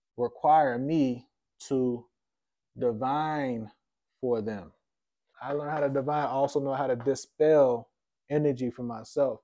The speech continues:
And getting into this part, if you are a spiritual person, it is good to have someone in your life that's going to teach you how to maneuver through all these things. So you're gonna want some type of a coach,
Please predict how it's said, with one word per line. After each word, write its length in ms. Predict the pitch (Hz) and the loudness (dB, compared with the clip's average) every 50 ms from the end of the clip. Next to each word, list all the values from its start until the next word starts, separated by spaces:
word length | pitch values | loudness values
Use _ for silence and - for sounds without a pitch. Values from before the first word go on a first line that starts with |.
| _ _ _ _ _ _ _ _ - | _ _ _ _ _ _ _ _ -14
And 360 | 131 135 131 123 120 113 113 | -12 -10 -10 -10 -10 -2 2
getting 260 | 151 170 170 160 - - | 2 2 2 0 -2 -2
into 440 | - 170 190 202 208 196 - - 156 | -2 0 2 2 0 0 0 0 0
this 200 | 135 139 135 131 | 2 2 0 0
part, 320 | - _ - 139 135 120 | -2 _ 0 0 0 0
if 140 | 120 - - | -2 -4 -2
you 140 | 147 156 147 | -2 -2 0
are 180 | 131 139 139 131 | 2 2 0 0
a 40 | |
spiritual 400 | - - - 147 139 127 120 117 107 | -2 -2 0 2 2 2 0 -6 -6
person, 480 | - - 156 160 120 - - 120 110 - _ _ _ _ _ _ | -4 0 0 0 0 -2 -4 -8 -10 -10 _ _ _ _ _ _
it 100 | - 120 | -6 -4
is 140 | 123 120 - | -4 -4 -2
good 240 | - 151 160 165 151 | 0 2 2 2 2
to 60 | - | 0
have 220 | 123 123 139 127 - | -2 -2 -4 -4 -6
someone 500 | - - 170 165 170 165 151 139 135 135 | -4 -2 0 0 0 0 0 -2 -2 -2
in 100 | 131 123 | -4 -4
your 120 | 123 120 | -4 -2
life 260 | 117 127 139 143 131 | -2 -2 0 -2 -2
that's 120 | 120 123 123 | -2 -6 -8
going 240 | - 139 135 131 123 | -6 -6 -6 -6 -6
to 140 | - 110 98 - | -10 -14 -16 -6
teach 320 | - 214 226 226 - - | -2 -2 -2 -2 -2 -2
you 220 | 139 127 120 - - _ _ _ _ _ _ _ _ _ | -2 -2 -2 -2 -4 _ _ _ _ _ _ _ _ _
how 540 | - 156 151 160 165 151 135 123 120 127 - _ - - | 0 2 4 4 4 4 2 0 -4 -8 -12 _ -8 -4
to 80 | - 139 | -4 -2
maneuver 680 | 131 127 123 131 151 180 196 170 135 135 131 131 127 - _ _ _ | -2 -2 -2 0 2 2 2 2 0 0 -2 -2 -4 -8 _ _ _
through 260 | - 208 214 202 180 - - | 0 0 0 0 -2 -4 -4
all 200 | 127 123 123 117 | -4 -4 -4 -4
these 220 | 113 120 120 - | -4 -6 -8 -6
things. 380 | - 165 165 147 127 113 113 - | -2 -2 0 0 -2 -4 -6 -4
So 80 | 123 | -4
you're 180 | 117 120 139 147 | -4 -2 -4 -4
gonna 160 | 156 143 139 | -4 -4 -2
want 320 | 135 135 139 139 135 127 | -2 0 0 0 0 -2
some 180 | - - 135 139 | -2 -4 -6 0
type 240 | - 160 143 135 131 | 2 4 4 4 2
of 200 | 139 131 110 120 | 0 0 0 -2
a 120 | 117 110 | -2 -4
coach, 400 | - - 160 175 180 - - - | 0 2 2 4 4 2 -2 -10